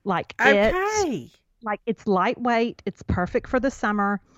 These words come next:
Speaker 1: I got, they have a bright fuchsia, which is what I got, but they have all different colors. It kinda has, like, a peacock print. Um, I just, I really like it. And I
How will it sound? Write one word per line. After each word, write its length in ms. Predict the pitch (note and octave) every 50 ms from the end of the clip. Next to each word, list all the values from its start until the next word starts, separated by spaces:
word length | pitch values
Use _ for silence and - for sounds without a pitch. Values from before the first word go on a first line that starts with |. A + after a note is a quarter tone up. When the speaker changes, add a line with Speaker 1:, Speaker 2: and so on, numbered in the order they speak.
| _ _ _ _ _ _ - -
Speaker 1:
I 160 | G3 G3+ A3
got, 200 | A3+ A3 A3 -
they 120 | A#3 G#3
have 120 | G#3 G3 E3+
a 60 | E3+
bright 400 | D3+ - F3 F3 F3+ A3 - -
fuchsia, 400 | - - A3+ A3 - - A3+ G3
which 220 | F3+ F#3 F3 -
is 100 | G3 -
what 160 | - G3 - -
I 160 | F3 F#3 F#3
got, 360 | E3 F3+ F3 F3 D#3+ - -
but 120 | - -
they 80 | - E3
have 140 | D#3+ F3 -
all 160 | - F3 F3+
different 280 | F3 G#3 - G#3 - -
colors. 400 | - G3 F#3 F3+ F#3 F3+ - -
It 120 | D#3+ -
kinda 260 | - G3 G#3 G#3 G#3+
has, 300 | G3 G#3+ A3 G#3 G3+ -
like, 260 | G3 F3+ F3+ F3+ -
a 100 | F#3 D3+ - -
peacock 760 | - - A#3 - - - - A#3+ A3+ G3+ - - - - -
print. 680 | - - - A3+ A3+ A3+ A3 - - - - - - - _ - - - - - - _ _ -
Um, 680 | - A3 G#3+ G3+ G3 F#3 E3+ E3 E3 D#3 D#3 - - - - - - - - -
I 140 | - A3+ G#3
just, 220 | F#3+ A3+ - - - -
I 80 | G#3 G3+
really 460 | F#3+ F3 E3 F#3 F#3+ G3 G3 F#3+ F#3+
like 280 | F#3+ E3+ F3+ F#3 -
it. 140 | F3 D3 - -
And 140 | G#3+ G3+
I 160 | D#3 F3+ G#3